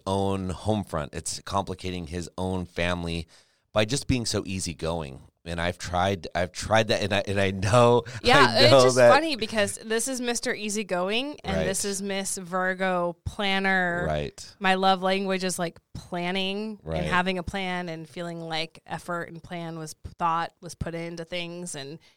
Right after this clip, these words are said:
Speaker 2: you're like, "Fly by the seat of my pants, whatever."
Speaker 1: Yeah.
Speaker 2: And I just, so
Speaker 1: I
Speaker 2: that's
Speaker 1: just don't
Speaker 2: personality
Speaker 1: Yeah.
Speaker 2: clash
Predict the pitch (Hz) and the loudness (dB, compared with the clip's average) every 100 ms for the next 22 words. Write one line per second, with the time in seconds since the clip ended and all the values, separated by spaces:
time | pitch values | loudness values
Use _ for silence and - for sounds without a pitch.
0 | - 180 170 160 175 - 466 554 539 508 | -14 -8 -2 -2 -2 -6 -6 -4 -4 -2
1 | 480 466 440 427 415 330 - 226 302 508 | -2 -2 -2 -4 -4 -4 -6 -4 2 2
2 | 523 480 392 277 214 175 135 139 - 64 | 4 2 2 0 0 -4 -8 -8 -8 -8
3 | - 175 170 - - 165 - - 165 190 | -6 -4 -6 -8 -10 -6 -6 -2 -2 0
4 | 185 175 175 - - 196 175 185 165 170 | 0 0 -2 -4 -6 -8 -8 -8 -6 -6
5 | 170 170 - 156 165 - | -6 -8 -4 -2 -2 -6